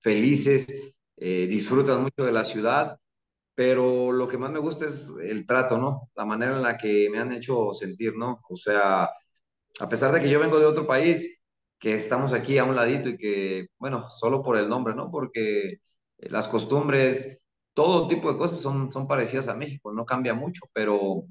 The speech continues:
la gente me ha hecho sentir como, como un chapín, ¿no? Como un huehueteco,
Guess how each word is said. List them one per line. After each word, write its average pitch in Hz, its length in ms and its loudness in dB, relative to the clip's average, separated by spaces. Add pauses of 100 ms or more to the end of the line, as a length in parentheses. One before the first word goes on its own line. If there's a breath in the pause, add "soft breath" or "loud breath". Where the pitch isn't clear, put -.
(320)
la 107 160 -2
gente 131 220 -4
me 127 100 -4
ha - 40 -2
hecho 131 160 -4
sentir 113 300 -6
como, 104 340 -6
como 101 180 -8
un 117 80 -6
chapín, 113 360 -4
¿no? 113 200 -4
Como 95 220 -8
un 107 180 -6
huehueteco, 107 720 -2